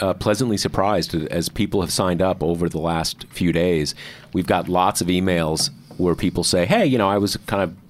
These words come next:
down for getting rid of the ads and, you know, and, and supporting you guys, but I'm actually, I've been surprised at how much the reading experience is improved." Because, you know, I don't think, um,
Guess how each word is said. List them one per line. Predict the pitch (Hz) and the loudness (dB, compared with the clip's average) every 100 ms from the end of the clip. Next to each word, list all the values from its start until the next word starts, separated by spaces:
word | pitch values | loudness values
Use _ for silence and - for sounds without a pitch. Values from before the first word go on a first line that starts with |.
| - 90 | -14 -2
down | 98 90 90 | 0 2 0
for | 92 | 0
getting | 90 90 | 0 2
rid | 90 | 2
of | 85 | 2
the | 80 | 0
ads | 71 78 80 76 | 0 0 0 -2
and, | 80 78 - | -2 -4 -2
you | |
know, | 92 76 73 | 0 0 -2
and, | 78 | -4
and | 80 80 | -4 -4
supporting | - - 92 85 | -4 -2 0 2
you | 82 | 0
guys, | 78 69 | 0 -2
but | 73 90 | -2 0
I'm | 87 | 0
actually, | 90 - 90 87 - - - - | 0 0 -2 -4 -10 -18 -18 -4
I've | 98 87 | -2 0
been | 95 | 0
surprised | 92 - 104 127 71 | 0 0 2 2 0
at | 85 | -2
how | - 92 | 0 0
much | 92 92 85 - - - | 2 0 0 -2 -4 -6
the | - 87 | -2 2
reading | 90 98 87 | 2 2 2
experience | 85 - 90 85 80 78 - | 0 0 2 2 0 -2 -2
is | 82 82 80 - | 0 0 0 -2
improved." | 85 85 110 - - - | -2 0 2 0 -2 -4
Because, | 90 110 | -2 0
you | 156 | 2
know, | 139 80 | 0 0
I | 78 | 0
don't | 104 104 | 0 0
think, | 107 87 - | -2 -4 -2
um, | 90 85 82 | 0 0 -2